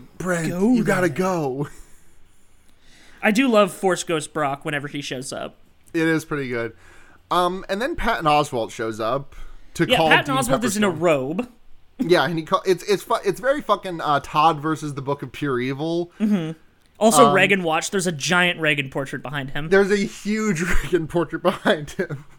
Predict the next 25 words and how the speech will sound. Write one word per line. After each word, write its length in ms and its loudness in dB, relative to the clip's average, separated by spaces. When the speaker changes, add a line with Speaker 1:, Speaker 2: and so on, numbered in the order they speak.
Speaker 1:
Oh 220 -8
man, 240 -8
I 140 -6
should 160 -6
go, 160 -4
I 120 -2
should 200 -8
watch 220 0
more 200 -4
of 100 -6
Todd 300 -4
ver-, 120 -4
and 160 -10
the 40 -2
Book 240 -6
of 100 -10
Pure 260 -6
Evil. 440 -6
Speaker 2:
I'm 80 2
not 180 2
Speaker 1:
That's 100 -2
a 40 -2
Speaker 2:
familiar 240 0
with 160 -6
it. 160 -14